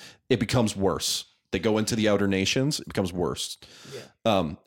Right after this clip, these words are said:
Speaker 1: and then when they come back, it becomes better. And so she's literally turning around, facing God, the same way that Jonah in his story says,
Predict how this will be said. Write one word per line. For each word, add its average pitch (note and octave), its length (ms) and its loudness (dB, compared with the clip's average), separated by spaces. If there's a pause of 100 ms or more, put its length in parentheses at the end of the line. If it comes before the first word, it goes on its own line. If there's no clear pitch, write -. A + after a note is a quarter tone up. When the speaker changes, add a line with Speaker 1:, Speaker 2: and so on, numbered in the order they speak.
Speaker 1:
and A2+ 120 6
then A2 140 4
when G#2+ 120 4
they G#2 100 2
come G2 280 -2
back, E3 280 4
it G#2 60 -4
becomes A2 260 -2
better. A#2+ 340 0 (1120)
And A2 140 4
so C3+ 80 4
she's B2+ 260 2
literally B2+ 680 6
turning D3 500 2
around, A2 520 4
facing A#2+ 600 2
God, F2 380 2 (300)
the G#2 80 0
same A#2+ 200 4
way A2+ 120 4
that F#2 180 2
Jonah G2+ 480 2
in E2+ 160 -4
his G2+ 160 2
story E2 460 0
says, - 240 0